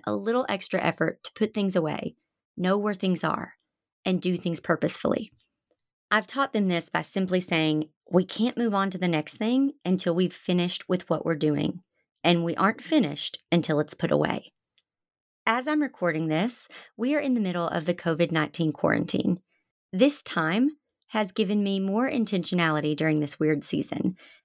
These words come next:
and it's also introduced more questions about what we'll do when life returns to normal. Do we want to go back to traditional school? Maybe we do, maybe we don't. It's allowing us to see that we have this time, which has always been the biggest motivator for me.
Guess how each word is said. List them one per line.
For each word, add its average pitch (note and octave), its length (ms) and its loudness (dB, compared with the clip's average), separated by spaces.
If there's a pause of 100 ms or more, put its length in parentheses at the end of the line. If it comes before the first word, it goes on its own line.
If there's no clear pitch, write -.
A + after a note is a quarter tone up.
and F#3+ 120 2
it's F#3 120 -4
also C4+ 360 0
introduced F3 540 0
more E3+ 140 2
questions D#3+ 680 0 (260)
about G#3 180 0
what A3+ 200 0
we'll C4+ 120 2
do G#3 220 0
when G#3 120 0
life F3+ 240 0
returns E3 460 0
to F#3+ 100 -4
normal. F#3 460 0 (760)
Do G#3+ 120 -2
we A#3 100 0
want A3 240 0
to G3+ 80 -2
go D#3+ 120 0
back D#3 240 -4
to D#3 100 -2
traditional D3+ 520 0
school? - 460 0 (560)
Maybe E3 300 0
we F3 120 -2
do, D4+ 260 4 (500)
maybe F3+ 220 2
we F#3 120 0
don't. - 320 -6 (840)
It's A3+ 160 -2
allowing C4 400 0
us A3 100 -4
to G3 120 -6
see G3 220 2
that F#3+ 160 2
we F#3 100 0
have E3 260 -2
this F3 200 2
time, E3+ 540 0 (340)
which F#3+ 160 0
has F#3 180 0
always A3 420 0
been E3+ 220 0
the D#3+ 80 2
biggest D#3 300 0
motivator D#3 460 2
for - 140 -2
me. - 320 0